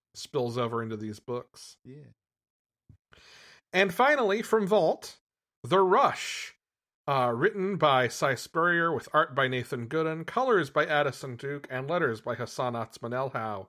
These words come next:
Speaker 1: Uh, a casualty of the paper shortages. This was a spoopy book that got delayed until after Halloween.
Speaker 2: Oops.
Speaker 1: Uh, it is a, a Western, like, prospector-themed,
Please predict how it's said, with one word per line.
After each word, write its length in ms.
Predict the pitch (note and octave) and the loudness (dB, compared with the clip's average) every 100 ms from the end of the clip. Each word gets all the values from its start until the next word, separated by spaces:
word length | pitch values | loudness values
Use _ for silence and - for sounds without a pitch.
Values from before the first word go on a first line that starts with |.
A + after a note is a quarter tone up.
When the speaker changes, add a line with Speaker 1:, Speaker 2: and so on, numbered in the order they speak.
| _ _ - - - - | _ _ -20 -20 -18 0
Speaker 1:
Uh, 360 | D#3+ D#3+ D#3+ D#3+ - - _ _ _ _ - - - - | 4 6 6 4 0 -16 _ _ _ _ -20 -20 -18 -4
a 120 | D#3 | -2
casualty 760 | - F#3+ G3 E3+ F#3+ F#3 G3 F#3 | 2 4 4 4 2 2 2 2
of 140 | C#3+ | 2
the 80 | D#3 | -2
paper 340 | - G3 F#3+ | 0 0 0
shortages. 800 | D3 D#3 A#2+ G#2+ - B2 B2+ - - - - _ - _ _ - | -2 0 0 -2 -6 -6 -8 -12 -18 -20 -20 _ -20 _ _ -6
This 340 | C#3 F3 F3 | 2 2 2
was 180 | F3 D3+ | 2 4
a 160 | D#3 D3 | 4 4
spoopy 540 | - - A3+ A#3 G#3+ | -2 -2 0 0 2
book 240 | G#3+ F#3 | 2 2
that 140 | E3+ D3 | -2 0
got 220 | F3 F#3 | 2 2
delayed 440 | F3 E3+ D#3+ D3 | 0 4 6 6
until 280 | C3+ C#3 D#3+ | 2 0 2
after 380 | D3 D3 - D#3 | 4 2 2 2
Halloween. 720 | C#3 C3 C#3 A2+ G#2+ G2+ G2 - - | 4 4 2 0 -6 -10 -14 -18 -12
Speaker 2:
Oops. 380 | C#4 - - - _ _ - | -10 -10 -14 -20 _ _ -2
Speaker 1:
Uh, 300 | D3+ C#3+ C#3 - | 2 4 4 4
it 200 | F3+ F3 | 4 4
is 480 | F3 E3+ D#3 - - | 2 2 -2 -6 -2
a, 420 | F#3 E3+ E3 E3 E3 | 2 4 4 2 0
a 480 | D3 D3 D3 C#3+ _ _ _ - | 2 0 -2 -10 _ _ _ -20
Western, 960 | D#3+ D3+ G3 G#3 - - A3 G#3 G3 E3+ | -10 2 4 4 0 0 4 4 2 0
like, 280 | C#3 C3+ _ _ _ - | -2 -2 _ _ _ -16
prospector-themed, 1700 | - - E3 F3 - - G#3 F#3 - G3 F#3 F3 F3 F#3+ F3 F#3 | -2 4 4 4 0 2 4 4 2 4 4 2 0 0 0 -2